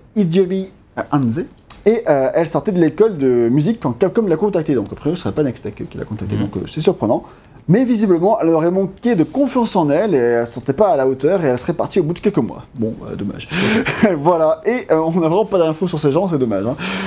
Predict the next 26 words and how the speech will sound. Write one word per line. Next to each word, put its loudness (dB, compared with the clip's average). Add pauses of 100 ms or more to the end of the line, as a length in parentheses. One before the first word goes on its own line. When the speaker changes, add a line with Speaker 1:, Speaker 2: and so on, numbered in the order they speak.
(160)
Speaker 1:
C'est 2
triste, 0
mais, 2 (540)
et -2
c'est 2
d'autant 2
plus -4
triste -4
que 0
la 2
musique 0
est 2
vraiment 0
bien. -8 (140)
J'ai -6
vraiment 2
beaucoup 2
aimé 2
la 2
musique -2
de 2
Code 0
Veronica, 2
il 2
y 2
a 2